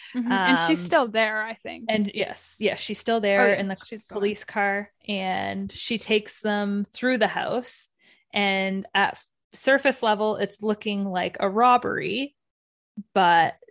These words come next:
Speaker 2: because, um, Irina is pointing out that there are things missing,
Speaker 1: Mm-hmm.
Speaker 2: like silver, silver and jewelry, um, but no one seemed to, like, really touch any of the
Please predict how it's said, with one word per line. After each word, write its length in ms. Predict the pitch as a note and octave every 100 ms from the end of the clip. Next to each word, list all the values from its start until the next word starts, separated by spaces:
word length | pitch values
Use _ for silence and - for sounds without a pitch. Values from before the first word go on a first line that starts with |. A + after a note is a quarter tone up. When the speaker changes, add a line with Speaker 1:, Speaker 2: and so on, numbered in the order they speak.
| -
Speaker 2:
because, 460 | G#3 - G3+ F3+ -
um, 240 | E3+ F3+
Irina 380 | F#3 F#3 F#3+ F#3
is 120 | F3+
pointing 340 | - G3 F#3 F3+
out 160 | -
that 160 | F#3 -
there 140 | F#3+
are 160 | F3 F3
things 380 | - F#3 F3+ -
missing, 600 | B3 B3 C4 B3+ C4 B3 _ _ _ -
Speaker 1:
Mm-hmm. 180 | B3 B3
Speaker 2:
like 160 | A#3+
silver, 680 | - - G#3 F#3+ G#3 G3+ -
silver 640 | - - G#3+ G3 G3+ G3+ G3+
and 240 | - F#3 F#3
jewelry, 800 | G#3+ G#3 G#3 G#3 G#3 G#3 G#3+ - _ _ -
um, 220 | G3 F#3+
but 160 | G3
no 100 | G#3
one 160 | A3+ A3
seemed 320 | G#3+ A3 G3+
to, 140 | - G3+
like, 220 | F3+ F3
really 240 | F#3+ F#3+
touch 360 | F#3 - F#3+ - F#3+
any 220 | F#3+ F#3+
of 180 | F3+ F3+
the 480 | E3 F#2+ - G#3